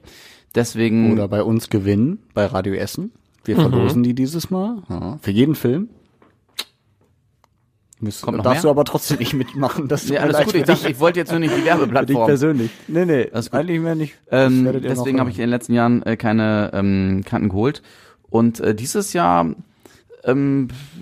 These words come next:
Speaker 1: habe ich so ein bisschen die Hoffnung, dass durch Corona vielleicht der Ansturm nicht so groß ist, dass man sich halt auch mal spontan
Speaker 3: Mhm.
Speaker 1: entscheiden kann, okay, morgen schönes Wetter, der Film, der gezeigt wird,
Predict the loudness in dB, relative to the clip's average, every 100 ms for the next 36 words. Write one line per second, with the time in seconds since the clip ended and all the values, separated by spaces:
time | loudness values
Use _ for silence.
0 | -12 -6 -6 -2 -2 -2 -2 -2 0 0
1 | 0 -2 -2 -2 -2 -4 -8 _ _ _
2 | -20 -20 _ _ 0 0 0 -8 -10 -14
3 | -8 -6 -4 -2 0 4 4 2 2 0
4 | 2 2 0 0 -2 -2 -4 -8 -2 -2
5 | 0 -4 -4 _ _ -8 -2 2 2 0
6 | -6 -14 -20 -8 -6 -2 0 2 2 0
7 | 0 2 2 2 4 2 0 0 0 2
8 | 0 0 0 -2 -2 -2 -2 0 0 0
9 | -2 -4 -4 -2 -2 -2 0 0 -2 _
10 | _ _ _ -6 -2 0 2 0 -2 0
11 | 0 0 0 2 4 2